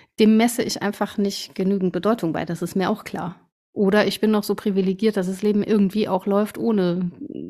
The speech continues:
das Formular siebzehn b mit Durchschlag, weil ich auf den letzten Metern dann immer noch hektisch irgendwem Blumen vorbeibringe im Büro und sage, „Entschuldigung, ich hab alles verpasselt.“ Und dann sagen die, „Oh,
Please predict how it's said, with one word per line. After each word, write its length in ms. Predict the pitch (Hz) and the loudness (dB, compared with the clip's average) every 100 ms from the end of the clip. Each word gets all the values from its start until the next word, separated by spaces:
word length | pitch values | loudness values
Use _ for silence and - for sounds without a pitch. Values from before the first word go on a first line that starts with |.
| 202 202 | -12 -6
das 160 | 190 | -6
Formular 460 | - 185 185 180 180 | -2 0 2 2 0
siebzehn 400 | 190 - 190 185 | -2 -4 -4 0
b 120 | 185 | 2
mit 220 | 185 185 | 2 -2
Durchschlag, 580 | 190 185 - - 214 247 - - - - | -4 -4 -4 0 0 0 -8 -20 -10 0
weil 120 | 190 | 2
ich 200 | 190 - _ _ - | 2 -4 _ _ -4
auf 160 | 185 | 0
den 80 | 208 | 2
letzten 340 | 196 208 - 208 | 4 2 4 4
Metern 280 | 214 214 208 | 6 4 2
dann 120 | 202 | 4
immer 160 | 208 | 4
noch 180 | 202 202 | 2 0
hektisch 460 | 220 - 220 - 320 | -4 -6 -6 -4 -6
irgendwem 640 | - 214 202 214 208 202 196 | 0 2 4 4 6 4 4
Blumen 320 | 226 220 220 | 4 6 6
vorbeibringe 640 | 226 208 226 240 262 269 240 | 4 4 6 6 8 8 8
im 100 | 240 | 6
Büro 340 | 170 294 269 269 | 2 0 4 4
und 100 | 185 | 6
sage, 140 | 302 - | 6 6
„Entschuldigung, 560 | 466 494 453 - - 427 | 8 10 10 8 6 6
ich 80 | - | 6
hab 240 | - - | 4 2
alles 160 | 339 285 | 0 2
verpasselt.“ 580 | 320 285 285 277 277 269 | 0 2 2 2 -2 -2
Und 100 | 254 | 0
dann 140 | 233 | 0
sagen 200 | 226 233 | 0 2
die, 140 | 226 - | 2 4
„Oh, 460 | 139 131 - 156 | 2 2 -2 -8